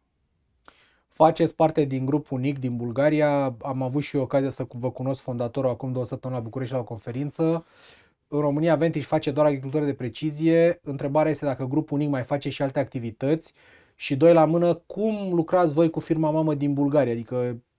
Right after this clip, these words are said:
vă ajută? Există, știu că aveți o academie în Bulgaria.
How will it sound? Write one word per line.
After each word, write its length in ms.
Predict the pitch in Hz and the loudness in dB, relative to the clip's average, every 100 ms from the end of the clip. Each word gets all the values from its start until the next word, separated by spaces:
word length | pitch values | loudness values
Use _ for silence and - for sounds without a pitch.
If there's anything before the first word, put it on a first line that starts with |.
| - | -20
vă 220 | 131 117 | -16 -2
ajută? 460 | 131 127 165 175 143 | 0 2 -2 0 -2
Există, 560 | 127 120 156 - 147 139 | 0 -4 -8 -4 -2 -2
știu 180 | - | -2
că 80 | 160 | 2
aveți 260 | 151 156 156 | 4 2 2
o 20 | |
academie 520 | 139 139 131 127 180 | 0 0 0 -2 0
în 80 | 180 | 0
Bulgaria. 760 | 147 143 139 135 131 127 131 | 0 0 0 0 -2 -4 -6